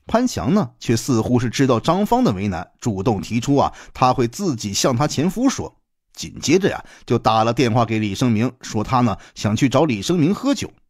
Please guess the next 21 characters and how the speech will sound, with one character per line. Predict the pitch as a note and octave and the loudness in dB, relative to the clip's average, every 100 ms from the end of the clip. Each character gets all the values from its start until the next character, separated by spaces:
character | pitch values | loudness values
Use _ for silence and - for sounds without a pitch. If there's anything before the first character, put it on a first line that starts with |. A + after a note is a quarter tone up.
| _ _ _ _ _ - | _ _ _ _ _ -2
李 | E3 F3 | 0 2
生 | E3+ C#4+ | 4 4
明 | G#3+ B3 | 4 4
对 | C4+ | 2
这 | G#3+ G#3+ | 2 2
个 | F3+ | 0
最 | A#3 F#3 | 0 -2
近 | F3+ | 2
在 | F3 C#3 | 2 2
苦 | D3 G#3 | 0 0
苦 | B2+ A#2+ | 2 0
追 | G3 | 0
求 | F#3 F#3 | 2 0
自 | - G3+ | 0 -4
己 | G3 F3 | -4 -6
妻 | - A#3+ B3 | -4 -2 -2
子 | C#3+ | -2
的 | F2+ | -4
男 | F2 | -4
人 | G2+ F2 | -4 -4
呢， | E2+ | -4